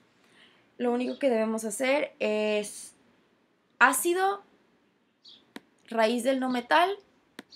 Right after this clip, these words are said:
y agregarle el pref-, el sufijo hídrico. Sería, por ejemplo, si tenemos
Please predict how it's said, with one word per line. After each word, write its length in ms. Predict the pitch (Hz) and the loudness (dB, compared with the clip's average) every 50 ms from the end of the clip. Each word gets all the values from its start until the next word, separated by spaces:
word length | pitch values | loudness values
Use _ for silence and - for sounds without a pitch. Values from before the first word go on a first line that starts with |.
| - - - _ _ | -20 -20 -20 _ _
y 100 | - 240 | -2 0
agregarle 680 | 240 220 220 220 220 220 220 220 226 240 240 262 - - - - _ _ - | 2 2 2 2 2 4 4 2 2 0 0 -2 -4 -6 -12 -18 _ _ -6
el 120 | 208 208 208 | -4 -4 -4
pref-, 240 | - 202 202 - - - | -6 -8 -8 -10 -6 -6
el 140 | 226 214 | -6 -4
sufijo 480 | - 220 196 - 262 247 - 294 - - - - | -4 -6 -6 -4 -6 -4 -4 -8 -8 -8 -12 -6
hídrico. 400 | - 254 220 196 - - - - - _ _ _ _ _ _ _ _ - - - - _ _ _ _ _ _ _ _ _ _ _ _ _ _ _ _ _ | -4 -2 -2 -2 -4 -6 -12 -18 -20 _ _ _ _ _ _ _ _ -20 -20 -20 -20 _ _ _ _ _ _ _ _ _ _ _ _ _ _ _ _ _
Sería, 500 | - - 240 208 208 208 202 - - - | -8 -4 -4 -2 0 0 0 -2 -2 -4
por 340 | - - 247 240 240 240 220 | -2 4 6 6 8 6 4
ejemplo, 560 | 220 220 - 208 202 208 196 - - - - - _ _ _ _ _ | 4 0 -2 -4 -4 -4 -6 -8 -10 -10 -12 -18 _ _ _ _ _
si 180 | - - 233 | -10 -10 -8
tenemos 920 | 202 - 226 220 208 214 214 220 226 240 247 254 254 277 269 - - - | -6 -6 -4 -4 -2 -2 -2 -2 -2 -2 -2 -4 -4 -6 -8 -10 -14 -18